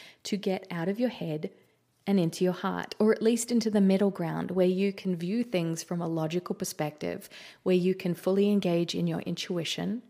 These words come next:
which is really important, and you can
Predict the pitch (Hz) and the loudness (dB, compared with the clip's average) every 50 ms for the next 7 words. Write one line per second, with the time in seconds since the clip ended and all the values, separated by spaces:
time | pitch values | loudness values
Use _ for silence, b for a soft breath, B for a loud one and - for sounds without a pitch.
0 | _ - 185 - 190 170 - - _ _ 190 190 202 202 190 175 175 170 170 170 | _ -8 -6 -6 -6 -8 -8 -12 _ _ -4 -2 0 0 0 0 0 -4 -4 -4
1 | 160 - - 170 170 170 - 196 214 226 - B B B B B B B B B | -4 -4 -4 -4 -4 -4 -4 -4 -4 -6 -8 B B B B B B B B B
2 | B _ 196 196 196 190 196 190 190 190 190 - 196 190 202 208 202 202 - - | B _ 0 0 2 2 2 2 2 0 -2 -4 -4 0 0 0 0 -2 -4 -6
3 | - 196 190 185 185 185 180 180 | -2 -2 0 0 0 -2 -2 -4